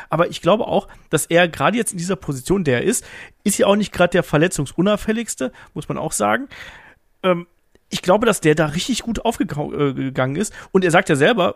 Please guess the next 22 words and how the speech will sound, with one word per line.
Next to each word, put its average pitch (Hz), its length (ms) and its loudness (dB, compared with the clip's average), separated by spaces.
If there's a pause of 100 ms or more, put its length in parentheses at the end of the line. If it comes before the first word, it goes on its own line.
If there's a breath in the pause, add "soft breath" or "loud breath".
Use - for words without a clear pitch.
von - 180 -4
dem 147 120 0
Match 151 200 -2
gegen 143 220 -2
Johnny 135 200 0
Knoxville, 135 300 -4
dass 123 120 -4
das 127 160 -6
sein, 147 320 0 (340 soft breath)
das 139 160 -2
Match 175 160 4
seiner 156 240 4
Karriere 214 400 2
quasi 120 320 -2
gewesen 117 380 -6
ist. 127 100 -10
Und 123 80 -4
das, 143 240 0 (260 loud breath)
das 170 160 2
hinterlässt 196 440 4
er 143 100 0
quasi 123 480 0